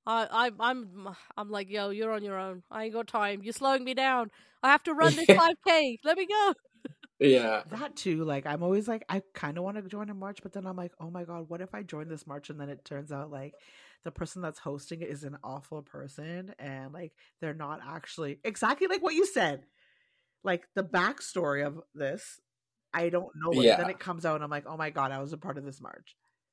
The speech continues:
Speaker 2: Yeah, yeah,
Speaker 1: Yeah.
Speaker 2: honestly.
Speaker 3: That shit terrifies me 'cause I, I'll go there with good intentions, trying to save the kids,
Speaker 1: Yeah.
Speaker 3: and then I find out that it's about some guy that's bullying a, was bullying a trans kid and getting all these people involved. Like, what the hell?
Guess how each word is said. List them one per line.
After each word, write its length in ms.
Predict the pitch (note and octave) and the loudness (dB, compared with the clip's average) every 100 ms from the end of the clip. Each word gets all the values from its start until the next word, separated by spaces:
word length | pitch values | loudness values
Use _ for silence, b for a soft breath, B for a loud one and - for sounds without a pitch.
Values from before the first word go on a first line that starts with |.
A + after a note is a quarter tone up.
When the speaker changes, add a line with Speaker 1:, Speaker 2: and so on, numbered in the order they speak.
| _ _ _ _ _ _ _ - | _ _ _ _ _ _ _ 2
Speaker 2:
Yeah, 460 | C3 B2+ G#2 F#2+ F#2+ | 8 8 6 0 -4
yeah, 320 | C3 C3+ B2 | 2 6 6
Speaker 1:
Yeah. 380 | A3 A3 G#3+ G3 | 4 0 -2 -4
Speaker 2:
honestly. 240 | G#3 G3+ | -4 -4
Speaker 3:
That 300 | F3 F#3 A#3+ | -4 -6 -8
shit 340 | - - C4+ D#4+ _ _ _ _ _ _ _ _ _ - | -10 -4 -4 -6 _ _ _ _ _ _ _ _ _ -18
terrifies 520 | A3+ D#4 G3+ D#3+ D#3+ | -16 -10 -6 -6 -8
me 160 | C#3+ C#3+ | -14 -6
'cause 180 | F3 | -2
I, 100 | F3+ D#3 | -2 2
I'll 240 | F3+ C4 | 2 2
go 160 | A#3+ A3+ | -2 -4
there 200 | G#3 F#3 | 0 0
with 200 | F3+ - | -2 -6
good 180 | F#3+ F#3 | -6 -4
intentions, 880 | F#3 A3 A3+ A#3+ D3+ C#3 F#3 D4 - _ _ _ _ _ _ _ | -8 -10 -12 -10 -10 -10 -12 -16 -20 _ _ _ _ _ _ _
trying 200 | - F#3+ | -4 -4
to 60 | G3+ | -2
save 260 | - G#3 G3 | -2 -2 -2
the 60 | E3+ | -4
kids, 440 | C#4+ C4 F4 E4 | 0 2 2 0
Speaker 1:
Yeah. 40 | |
Speaker 3:
and 120 | G3+ G#3 | -2 0
then 80 | |
I 100 | G3 F#3+ | 0 0
find 340 | A3 G#3+ G#3+ | 0 -2 -2
out 120 | B3+ | -4
that 120 | A3+ F3+ | -2 -6
it's 100 | G#3+ | -6
about 140 | G#3 | -8
some 140 | D4+ A#3 | -8 -2
guy 160 | E3 G#3 | -2 0
that's 180 | G#3+ | -4
bullying 440 | E3 - F3 G#3 A3 | -6 -2 0 0 -2
a, 100 | F#3+ - | -8 -8
was 220 | F3+ F3 D#3+ | -6 -6 -6
bullying 300 | D#3+ F3 F#3+ | -6 -6 -4
a 60 | |
trans 300 | F3 C#3+ D#3+ G#3 | -6 -6 -6 -6
kid 100 | B3 | -6
and 80 | G3+ | -2
getting 200 | F#3+ F#3+ | 0 2
all 120 | F3+ | 2
these 160 | G3 | 0
people 180 | A#3 G3 | -6 -4
involved. 360 | F3+ D#3+ F#3+ A#3 | -4 -2 -2 -2
Like, 180 | G#3 A3 | -4 -4
what 160 | C#4+ | -6
the 100 | D#4 | -4
hell? 420 | F3 C#3 E3+ G#4 | -2 0 0 -2